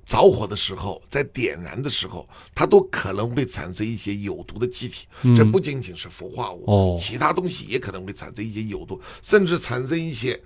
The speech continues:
Speaker 1: 一氧化碳，
Speaker 2: 嗯。
Speaker 1: 就能让你去致死了。所以说，我觉得，那么并不是说有机氟化物它燃烧会产生毒害。
Speaker 2: 嗯，好。呃，你刚刚还说到就是它在农药当中的应用。本来你想，可能大家想，如果说是穿在身上的啊，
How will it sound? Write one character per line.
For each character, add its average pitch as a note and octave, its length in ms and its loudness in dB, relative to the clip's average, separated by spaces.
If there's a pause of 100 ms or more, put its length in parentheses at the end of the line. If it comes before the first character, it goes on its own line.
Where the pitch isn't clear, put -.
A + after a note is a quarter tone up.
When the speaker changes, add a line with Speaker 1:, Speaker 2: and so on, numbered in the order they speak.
Speaker 1:
一 G3+ 100 -2
氧 D3+ 180 8
化 E3+ 140 8
碳， F#3 280 6 (200)
Speaker 2:
嗯。 B2+ 220 12
Speaker 1:
就 B2+ 100 6
能 A#2+ 160 2
让 C3 100 0
你 A#2+ 60 -2
去 G#2+ 160 -8
致 D3+ 160 -4
死 - 280 -6
了。 - 40 -18 (280)
所 B2+ 40 -10
以 - 0 -
说， C3+ 100 0
我 G#2 140 0
觉 A2 220 -4
得， A#2 120 2 (340)
那 B2 120 2
么 C3 260 2
并 C4+ 240 4
不 E3 80 4
是 C3 80 0
说 B2 200 2
有 G2+ 260 -4
机 - 140 -2
氟 B2+ 160 -4
化 A2+ 200 0
物 F2+ 160 -8 (200)
它 B2 100 -2
燃 F#2 220 -6
烧 G#2 160 -10
会 A2+ 140 -10
产 - 220 -16
生 F#2+ 200 -14
毒 F#2 80 -14
害。 - 140 -20
Speaker 2:
嗯， F#2+ 220 6 (140)
好。 - 180 -8 (560)
呃， G#2+ 160 6 (220)
你 A#2 100 2
刚 D#3 120 6
刚 F#3 80 6
还 D3 120 2
说 F3 220 4
到 D3 160 4
就 C3 100 2
是 G2+ 400 0
它 - 160 2
在 C#3+ 140 6
农 A#2 220 6
药 F#3+ 160 10
当 G2 160 4
中 G2 120 0
的 F2+ 100 0
应 E2+ 200 -6
用。 E2 100 -10 (720)
本 G#2+ 100 4
来 B2 140 6
你 D3+ 100 6
想， A2 180 2
可 A2+ 120 0
能 A#2 100 4
大 D3+ 100 6
家 D#3 80 6
想， G2 240 0
如 B2 120 4
果 B2 80 2
说 C3 100 0
是 B2+ 80 -2
穿 F3 240 4
在 E3+ 100 4
身 F#3+ 300 4
上 A2+ 180 2
的 E2 60 -6
啊， - 220 -8